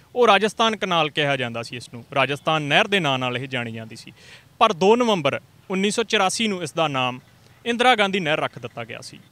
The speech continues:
ਪੰਜਾਬ ਦਾ ਸੱਤ ਪੁਆਇੰਟ ਛੇ ਮਿਲੀਅਨ ਏਕੜ ਫੁੱਟ ਪਾਣੀ ਇਹ ਨਹਿਰ ਪੰਜਾਬ ਤੋਂ ਬਾਹਰ ਲੈ ਕੇ ਜਾ ਰਹੀ ਹੈ ਅਤੇ ਪੰਜਾਬ ਦਾ ਕਿਸਾਨ ਟਿਊਬਵੈੱਲ ਲਾ ਕੇ ਧਰਤੀ ਹੇਠੋਂ ਪਾਣੀ ਕੱਢਣ ਲਈ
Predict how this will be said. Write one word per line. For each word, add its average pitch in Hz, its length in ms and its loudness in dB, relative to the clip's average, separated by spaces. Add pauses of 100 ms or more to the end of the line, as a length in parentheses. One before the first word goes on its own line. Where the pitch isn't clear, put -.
ਪੰਜਾਬ 202 420 -2
ਦਾ 254 140 0
ਸੱਤ 185 420 -4
ਪੁਆਇੰਟ 196 440 -2
ਛੇ 233 400 2
ਮਿਲੀਅਨ 214 340 -2
ਏਕੜ 180 240 -8
ਫੁੱਟ 165 220 -10 (100)
ਪਾਣੀ 135 360 -4 (600)
ਇਹ 220 100 2
ਨਹਿਰ 143 400 -2 (300)
ਪੰਜਾਬ 151 360 0 (140)
ਤੋਂ 143 320 -6 (480)
ਬਾਹਰ 190 200 4
ਲੈ 165 120 -2
ਕੇ 143 140 -6
ਜਾ 123 160 -10
ਰਹੀ 117 200 -16
ਹੈ - 120 -20 (760)
ਅਤੇ 214 180 2
ਪੰਜਾਬ 165 420 2
ਦਾ 165 120 0
ਕਿਸਾਨ 135 540 -6 (800)
ਟਿਊਬਵੈੱਲ 233 540 2
ਲਾ 160 180 4
ਕੇ 135 280 -4 (240)
ਧਰਤੀ 170 460 0
ਹੇਠੋਂ 156 260 -4
ਪਾਣੀ 143 320 -4
ਕੱਢਣ 165 420 -4
ਲਈ 135 180 -4